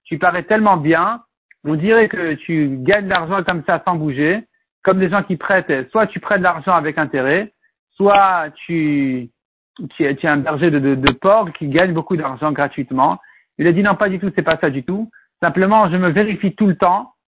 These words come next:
d'être propre. Il y a vingt-quatre toilettes entre chez moi et chez, et le Beth Midrash. À chaque fois, je vérifie que je reste propre et c'est ça ce qui me, qui me donne une belle apparence. La Gemara dit encore à Yehuda, quand il y a le Beth Midrash,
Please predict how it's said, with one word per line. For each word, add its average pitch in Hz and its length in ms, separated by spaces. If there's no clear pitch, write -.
d'être 180 280
propre. 175 400
Il 160 40
y 135 40
a 123 60
vingt-quatre 185 360
toilettes 185 280
entre 165 240
chez 160 140
moi 170 280
et 135 80
chez, 127 180
et 139 60
le 139 100
Beth 143 160
Midrash. 143 460
À 147 80
chaque 156 160
fois, - 120
je 131 60
vérifie 156 480
que 147 140
je 147 100
reste 160 480
propre 185 440
et 170 60
c'est 156 80
ça 190 120
ce - 80
qui 180 100
me, 143 360
qui 156 100
me 156 100
donne 190 180
une 165 200
belle 190 220
apparence. 151 580
La 143 100
Gemara 240 280
dit 220 140
encore 226 300
à 220 60
Yehuda, 208 380
quand 202 120
il 185 60
y 180 40
a - 20
le 202 120
Beth 196 200
Midrash, 185 460